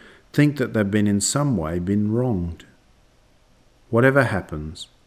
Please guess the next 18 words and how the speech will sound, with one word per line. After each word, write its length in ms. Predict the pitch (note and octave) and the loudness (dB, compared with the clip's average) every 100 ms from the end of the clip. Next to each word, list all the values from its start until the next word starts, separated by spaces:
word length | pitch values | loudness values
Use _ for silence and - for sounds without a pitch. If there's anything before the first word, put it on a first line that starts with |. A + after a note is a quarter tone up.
| _ | _
they 100 | F#2+ | -4
have 180 | F#2 G2 | -2 2
no 220 | A2+ B2 | 4 4
ground 360 | A#2 G#2 G2 F#2+ | 4 2 0 -2
for 100 | G2+ | -6
complaint 600 | - F#2+ F2+ E2+ F2+ - - - - - | -4 -6 -6 -6 -6 -8 -18 -20 -8 0
unless 420 | A#2+ A#2+ A#2+ - | 4 6 4 0
it 120 | G#2 | -2
was 220 | A2 A2 | 0 0
wronging 500 | G#2+ A2 A#2+ A#2 G2+ | 0 2 4 4 2
them 200 | F2 E2 | 0 -4
to 140 | E2+ F2+ | -6 -6
give 300 | E2+ F#2+ F2+ | -2 -4 -2
them 160 | F#2 | -4
a 80 | F2 | -4
personality 1040 | E2+ - G2+ - G#2 G2+ B2 A#2+ - D#2 D#2 | -6 -4 -4 -2 -4 -4 -4 -6 -6 -8 -6
at 100 | E2+ | -6
all. 280 | A2+ G2 | -6 -6